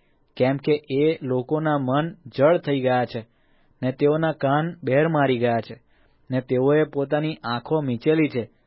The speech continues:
રખે ને તેઓને આંખે સૂજે, ને તેઓ કાને સાંભળે,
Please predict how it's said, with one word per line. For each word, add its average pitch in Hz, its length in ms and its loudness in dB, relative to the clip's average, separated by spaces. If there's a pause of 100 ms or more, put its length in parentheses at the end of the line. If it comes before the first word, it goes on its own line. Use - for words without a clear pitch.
(360)
રખે 123 320 0
ને 180 140 0
તેઓને 147 600 0
આંખે 123 320 -6
સૂજે, 131 540 -2 (360)
ને 127 100 -2
તેઓ 135 260 0
કાને 123 340 -2
સાંભળે, 123 560 0